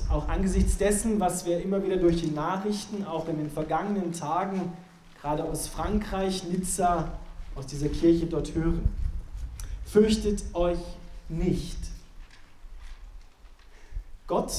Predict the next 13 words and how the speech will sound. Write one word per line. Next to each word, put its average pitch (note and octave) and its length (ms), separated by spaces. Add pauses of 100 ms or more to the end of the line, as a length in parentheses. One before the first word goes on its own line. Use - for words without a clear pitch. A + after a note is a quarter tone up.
nimmt A#3 320 (720)
unsere G3 340
Situation F#3+ 880
ernst. E3+ 720 (240)
Er E3+ 60
sagt F#3 400
nicht, G3+ 340 (640)
"Es D3 140
gibt G#3+ 180
ja G#3 60
gar F#3 180
keinen F3+ 220
Anlass G3 720